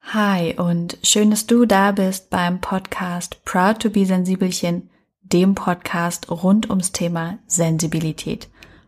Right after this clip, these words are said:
Mein Name ist Maria Anna Schwarzberg und ich spreche hier gern mit mir selbst und anderen Menschen, die Wissenswertes, Spannendes, Ermutigendes und Lustiges zu erzählen haben.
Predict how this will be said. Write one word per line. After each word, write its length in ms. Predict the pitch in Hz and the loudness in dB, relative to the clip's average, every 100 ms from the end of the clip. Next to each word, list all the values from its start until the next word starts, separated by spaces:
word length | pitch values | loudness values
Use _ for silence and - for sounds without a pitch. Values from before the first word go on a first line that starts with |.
| _ | _
Mein 300 | 175 175 214 | 0 4 4
Name 340 | 214 190 185 180 | 4 2 0 -2
ist 380 | 175 175 - | -4 -4 -4
Maria 300 | 170 165 160 | -4 -2 -2
Anna 180 | - 151 | -2 -2
Schwarzberg 640 | 160 - 165 - 202 220 - - - _ - | -4 -2 -6 -4 -4 -4 -6 -20 -20 _ 0
und 100 | 233 | 2
ich 80 | - | 2
spreche 260 | 220 220 | 0 0
hier 160 | 214 202 | 2 2
gern 400 | 190 180 190 196 - | 0 0 -2 -4 -4
mit 160 | 180 | -2
mir 140 | 180 170 | -2 -2
selbst 580 | 160 170 196 - - - | 0 0 -2 -6 -8 -4
und 300 | 175 175 - | -4 -4 -6
anderen 420 | - 226 254 202 170 | 0 2 4 2 0
Menschen, 540 | 170 175 208 220 - - _ _ _ - | -2 -2 0 0 -2 -12 _ _ _ -4
die 120 | 190 | 2
Wissenswertes, 920 | 233 247 240 214 202 202 208 - _ _ | 2 4 2 0 -2 -4 -8 -10 _ _
Spannendes, 840 | - - 180 202 220 202 190 190 - - _ _ | -14 -8 -4 2 2 2 0 -4 -14 -20 _ _
Ermutigendes 1000 | 196 190 226 233 226 202 190 185 190 - _ _ | 0 4 4 2 0 2 0 -2 -6 -16 _ _
und 340 | 220 240 247 _ - | 0 0 -2 _ -8
Lustiges 600 | 170 160 - 170 180 - | -4 -4 -4 -6 -8 -8
zu 140 | - | -8
erzählen 500 | - - - - 170 | -8 -6 -6 -6 -6
haben. 280 | 170 170 | -8 -10